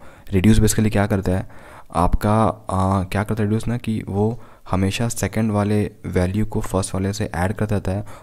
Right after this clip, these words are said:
और जो आपका फर्स्ट वाला वैल्यू होता है उसमें सारा कुछ टोटल, आ, डेटा आपका रहता है, ठीक है। आप इसको ऑनलाइन पर देखना या फिर मैंने basically एक वीडियो भी बनाया हुआ है इसके ऊपर,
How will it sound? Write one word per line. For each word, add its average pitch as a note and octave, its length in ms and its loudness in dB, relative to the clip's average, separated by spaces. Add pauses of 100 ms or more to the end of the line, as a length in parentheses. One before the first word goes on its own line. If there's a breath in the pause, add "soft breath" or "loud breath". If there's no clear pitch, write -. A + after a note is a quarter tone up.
और - 140 -2
जो G2+ 100 2
आपका - 160 0
फर्स्ट - 380 2
वाला A#2 120 2
वैल्यू G2+ 240 2
होता F2+ 180 0
है - 60 -6
उसमें G#2+ 340 2
सारा F2+ 320 0
कुछ - 280 -4 (280 loud breath)
टोटल, G2 380 0 (100)
आ, F#2+ 240 -4
डेटा F2+ 340 2
आपका G2+ 280 0 (180)
रहता D#2 300 0
है, D2 160 -6
ठीक G#2 180 -2
है। C#3 100 -2 (400 loud breath)
आप F2+ 180 2
इसको - 220 6
ऑनलाइन G2+ 220 2
पर G2 60 2
देखना A2+ 320 -2 (260 loud breath)
या F#2+ 80 2
फिर G2+ 160 2
मैंने F#2+ 240 2
basically G2 320 0
एक F#2+ 200 0 (340)
वीडियो F#2 260 0
भी G2 100 4
बनाया F#2 260 4
हुआ F#2+ 180 4
है F#2 80 2
इसके - 200 -4
ऊपर, A#2 200 -2